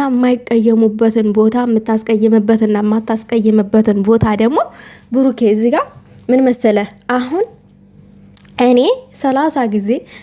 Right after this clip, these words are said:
ትቀየማለሽ ብለክ ለ-፣ ለ-፣ እኔ፣ እኔ አንተን እየጎዳሁህ ዝም ብለህ ማለፍ የለብህም። እኔ ማን ነኝ? እኔ እኮ ከአንተ ጋር ቀጣይ ህይወት አይደለም ምኖረው። ይቺ ሴትም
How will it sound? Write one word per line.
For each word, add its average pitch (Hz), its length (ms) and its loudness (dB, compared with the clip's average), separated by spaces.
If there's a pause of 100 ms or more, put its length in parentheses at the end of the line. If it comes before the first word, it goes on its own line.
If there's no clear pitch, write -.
(180)
ትቀየማለሽ 220 1080 0
ብለክ 233 400 2 (680)
ለ-፣ 226 420 -2 (1300)
ለ-፣ 233 240 4 (200)
እኔ፣ 262 200 4
እኔ 262 200 2
አንተን 247 380 2
እየጎዳሁህ 233 720 0 (280)
ዝም 240 220 0
ብለህ 226 260 2
ማለፍ 220 300 0
የለብህም። 214 540 0 (920)
እኔ 247 200 4
ማን 349 240 2
ነኝ? 208 140 0 (340)
እኔ 254 120 4
እኮ 277 160 0
ከአንተ 311 300 0
ጋር 277 180 2
ቀጣይ 269 400 0
ህይወት 254 380 2
አይደለም 220 420 0 (580)
ምኖረው። 247 380 2 (120)
ይቺ 233 200 -4 (100)
ሴትም 302 320 0